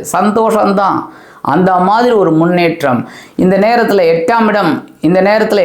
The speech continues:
எட்டாம் இடம் அப்படிங்கறதால எதிர்பாராத ஒரு அதிர்ஷ்டம் உங்களை தேடி வரும். அடுத்தது ஒன்பதாம் பார்வையா உங்களுடைய ஜீவனஸ்தானத்தை பார்க்கறாரு. அது போரும் சுவாமி, என்ன? அது போரும் சுவாமி, என்ன? ஜீவனம் அப்படின்னாலே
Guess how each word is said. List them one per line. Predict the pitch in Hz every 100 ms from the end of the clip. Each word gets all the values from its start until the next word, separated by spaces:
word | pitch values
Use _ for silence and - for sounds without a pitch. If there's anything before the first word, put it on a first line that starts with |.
| 165
எட்டாம் | 160 220 220
இடம் | 214 226
அப்படிங்கறதால | 190 185 185 175 175 156 151 208
எதிர்பாராத | 196 240 214 196 208 208 208 214 220 220 202
ஒரு | 170 156
அதிர்ஷ்டம் | 185 190 214 202 156
உங்களை | 156 160 156
தேடி | 135 123 117
வரும். | - - - _ - - - - - - - - - - - - 135
அடுத்தது | 147 151 117 110 - - - 131
ஒன்பதாம் | 185 214 220 202 202
பார்வையா | 156 160 185
உங்களுடைய | 139 127 113
ஜீவனஸ்தானத்தை | 135 220 208 - 143 127 127 135
பார்க்கறாரு. | 139 139 131 131 135
அது | 135 131 127 123 - -
போரும் | 180 233 214
சுவாமி, | - 131 120 117 - - _ 147 170
என்ன? | 185 131 - - - - - - - - 131
அது | 160 180 190 196
போரும் | 208 208 -
சுவாமி, | 143 131 120 - 131
என்ன? | 143 135 110 - - _ _ _ _ _ - - - - - _ - 131 151
ஜீவனம் | 233 269 269 277 254
அப்படின்னாலே | 233 233 254